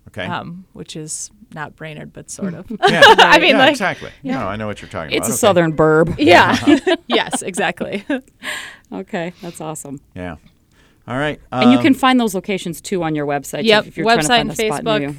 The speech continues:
Speaker 2: They're
Speaker 3: Okay.
Speaker 2: all there with the exact times of where we're located. Um, our sites do shift, and we know in the future we'll have to continue to shift while the school does all of these great construction projects, which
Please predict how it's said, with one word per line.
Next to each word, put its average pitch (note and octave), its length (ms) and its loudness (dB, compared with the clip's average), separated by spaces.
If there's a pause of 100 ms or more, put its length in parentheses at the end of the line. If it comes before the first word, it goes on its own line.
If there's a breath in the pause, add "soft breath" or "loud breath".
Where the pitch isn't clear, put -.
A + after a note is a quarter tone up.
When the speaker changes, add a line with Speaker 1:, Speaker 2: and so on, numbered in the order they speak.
(140)
Speaker 2:
They're G3 140 -4
Speaker 3:
Okay. F#3 80 -2
Speaker 2:
all G#3 140 0
there G#3+ 240 2
with F#3+ 140 -2
the F#3 100 -4
exact F3+ 420 -4
times F#3+ 340 -6
of F3+ 100 -8
where F3+ 180 -6
we're F3+ 120 -6
located. G#3 600 -6 (500 soft breath)
Um, E3+ 460 -12
our G#3 140 -2
sites A3 340 0
do A3+ 180 -2
shift, - 360 -2
and G3 160 -6
we G3 80 -8
know G3 240 -6
in F#3 100 -8
the F#3+ 60 -10
future F#3+ 280 -8
we'll F#3 120 -6
have F#3 160 -8
to F#3 80 -12
continue F#3+ 460 -8
to F3+ 100 -8
shift - 340 -8
while F3 120 -6
the F3 80 -8
school F3+ 400 -6
does F3 200 -6
all F3 240 -6
of F3 140 -8
these E3+ 200 -8
great F3 240 -10
construction F#3+ 560 -10
projects, A#3 540 -12
which - 340 -14